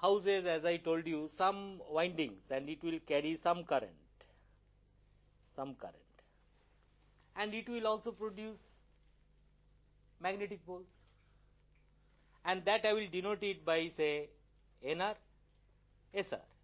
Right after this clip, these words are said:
on the face of the structure. So there is a magnet like this, there is a magnet like this. We can visualize that these two magnets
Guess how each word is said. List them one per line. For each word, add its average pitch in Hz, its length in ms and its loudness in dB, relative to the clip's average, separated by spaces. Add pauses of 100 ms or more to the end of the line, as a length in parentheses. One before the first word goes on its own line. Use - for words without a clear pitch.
(640)
on 160 120 -6
the 175 120 -4
face 165 340 -2
of 131 160 -6
the 135 80 -14
structure. - 480 -14 (1000)
So 135 100 -12 (300)
there 131 160 -6
is 143 160 -6
a 147 100 0
magnet 151 440 -6
like 170 240 -6
this, 233 300 -14 (1400)
there 123 140 -6
is 131 160 -12
a 123 80 -6
magnet 107 440 -16
like - 220 -20 (160)
this. - 180 -20 (2250)
We 262 160 -2
can 208 300 -2
visualize 160 680 -2 (340)
that 165 220 4 (160)
these 185 220 -8
two 240 200 -8
magnets 110 520 -10